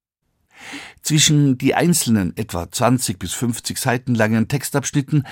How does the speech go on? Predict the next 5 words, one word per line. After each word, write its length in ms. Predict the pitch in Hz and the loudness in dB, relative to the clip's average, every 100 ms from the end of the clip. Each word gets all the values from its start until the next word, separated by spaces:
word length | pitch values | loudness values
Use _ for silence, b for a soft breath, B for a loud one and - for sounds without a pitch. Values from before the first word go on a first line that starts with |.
| B - | B -4
setzt 400 | - 151 - - | 0 0 -2 -2
Oswald 500 | 113 - 135 - - | -2 2 0 0 -6
Egger 240 | 87 95 | -6 -6
seine 380 | - 98 107 - | -4 -2 -4 -4
Aquarelle. 560 | - 113 101 87 85 | -6 -4 -2 -4 -10